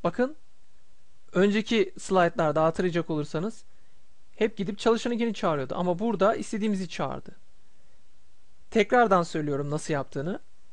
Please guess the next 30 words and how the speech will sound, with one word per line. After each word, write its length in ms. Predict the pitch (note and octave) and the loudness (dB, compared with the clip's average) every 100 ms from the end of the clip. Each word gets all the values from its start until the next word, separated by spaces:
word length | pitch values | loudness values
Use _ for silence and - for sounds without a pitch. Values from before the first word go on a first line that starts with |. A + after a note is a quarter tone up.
| - - - - - - - | -10 -10 -10 -10 -10 -10 -4
Bakın 320 | F3 F3+ F3 | -2 0 4
gördüğünüz 440 | F#3+ F#3+ F#3+ F#3+ | 6 6 4 2
gibi 160 | D#3 C#3 | 0 -2
kalıtım 420 | - F3+ - A#3 | 2 2 4 4
aldığı 200 | G3+ D#3+ | 4 4
için 320 | C#3 - C#4 - | 2 -4 -8 -8
kendi 280 | - G3 A3+ | -2 0 0
içerisinde 460 | G#3 G3+ F3 F3+ G3 | 2 2 2 2 2
de 80 | |
V 120 | F#3 E3+ | 2 2
P 200 | F#3 D#3+ | 0 0
T 160 | D#3+ | 0
R'si 200 | C#3+ - | -2 0
var. 300 | B3 - - - - - - - - - - - - - - - - - - - | 0 0 -4 -12 -12 -10 -12 -12 -12 -12 -12 -12 -12 -12 -12 -10 -10 -10 -10 -8
Ama 200 | - D#3+ | -2 0
farklı 380 | G3 A3 G#3+ B3+ | 6 6 6 6
adres 340 | A#3 F#3 E3+ | 6 6 2
gösteriyor. 420 | - C#3 - C#3 C#3 | 0 -6 -6 -6 -2
Niye? 200 | E3+ F#3 | -2 -2
Çünkü 460 | - D#3+ F3+ G#3 - - - - - - - - - - | -4 -4 -2 -2 -4 -12 -12 -12 -12 -12 -12 -12 -10 -4
ayrı 340 | D#3 D#3+ F#3+ | 2 2 2
bir 60 | F#3 | -2
sınıfın 320 | - D3 A3 | -2 -4 -4
sanal 300 | G3+ F#3 G3+ | -2 2 2
fonksiyon 460 | G#3 G3+ F#3 G#3+ G#3 | 2 0 2 0 2
tablosu 440 | G#3 F#3 F#3 G3+ | 4 4 2 2
var. 100 | E3 | 2
Onun 160 | E3 G#3 | 2 4
adresini 420 | F#3 D#3 - B2+ | 4 2 -4 -8
tutuyor. 320 | - - - | -10 -10 -10